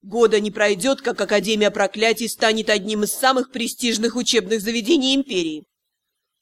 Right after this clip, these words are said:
Потому что я, в отличие от тебя, на полпути никогда не останавливаюсь.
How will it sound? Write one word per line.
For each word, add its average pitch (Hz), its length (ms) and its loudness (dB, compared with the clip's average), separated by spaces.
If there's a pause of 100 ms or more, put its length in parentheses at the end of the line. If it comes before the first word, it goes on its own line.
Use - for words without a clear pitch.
(100)
Потому 208 340 2
что - 200 -2
я, 226 340 0 (220)
в 185 120 -2
отличие 220 480 -2
от 185 100 -10
тебя, 180 360 -4 (460)
на 208 180 2
полпути 220 580 -2
никогда 196 440 0
не 196 100 0
останавливаюсь. 190 920 -2